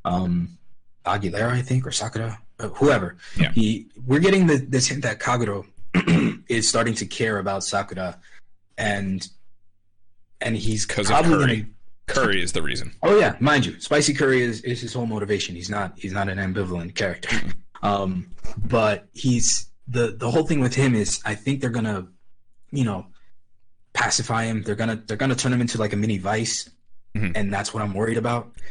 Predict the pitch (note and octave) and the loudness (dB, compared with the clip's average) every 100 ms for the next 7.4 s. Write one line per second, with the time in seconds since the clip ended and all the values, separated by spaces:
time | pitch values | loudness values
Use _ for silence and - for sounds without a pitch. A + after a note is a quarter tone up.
0 | - - - F2 F#2+ F#2 F2+ F#2 F2 F2 | -8 -14 -6 0 0 0 -2 -2 -2 0
1 | G2+ A2+ G#2+ - - D3 F#3 - A3+ G3+ | -2 0 0 0 0 2 2 2 2 4
2 | G2 - D3 D#3 C3 C#3+ E3+ F#3 E3+ C#3+ | 4 2 4 6 8 8 6 6 6 6
3 | B2+ C3 G#2 - - - - - F#2+ - | 6 4 4 0 -6 -16 -14 -6 -6 -6
4 | - F#2+ E2 - - G2+ F2+ E2+ - - | -2 0 2 -2 -4 0 2 4 2 -2
5 | - D3 C3+ G2+ A2 A#2 B2 A2+ F#2 A#2+ | -2 2 2 2 2 2 2 0 0 2
6 | C3 C#3 A#2+ G#2+ G#2+ G2 - A2 G#2 F#2 | 2 2 2 2 0 -2 -2 0 0 -2
7 | - G2+ E2+ - | -4 -4 -6 -10